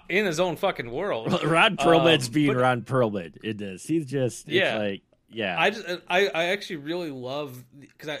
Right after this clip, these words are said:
Speaker 1: uh, the relationship, and I want, I wish I, we got more of it, of between Shannon and Bernie. You know,
Speaker 2: Yes.
Speaker 1: their ki-, their
Speaker 2: Mm-hmm.
Speaker 1: past. Um, you know, <laughs> I love the idea that, you know, uh, here's this, this gangster that used to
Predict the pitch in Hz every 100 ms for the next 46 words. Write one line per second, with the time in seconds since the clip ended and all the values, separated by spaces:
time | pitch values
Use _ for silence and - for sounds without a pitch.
0 | 147 135 123 120 120 120 135 131 135 151
1 | - 131 - 131 123 - 127 123 143 135
2 | 147 160 135 127 135 139 135 104 135 131
3 | 143 139 131 123 - _ - 131 156 135
4 | 113 - _ _ - 135 120 113 _ -
5 | 143 147 131 120 - 139 120 123 117 117
6 | - 117 110 107 104 - 120 131 147 202
7 | 120 110 - _ - _ 120 127 98 147
8 | - 165 123 131 180 185 - 113 104 -
9 | - - _ - - - 127 120 117 120
10 | 117 110 110 113 135 139 160 185 170 147
11 | 147 156 135 - 127 131 127 117 117 131
12 | 123 113 104 - 131 139 131 123 - -
13 | 110 - 120 131 - 120 113 120 120 113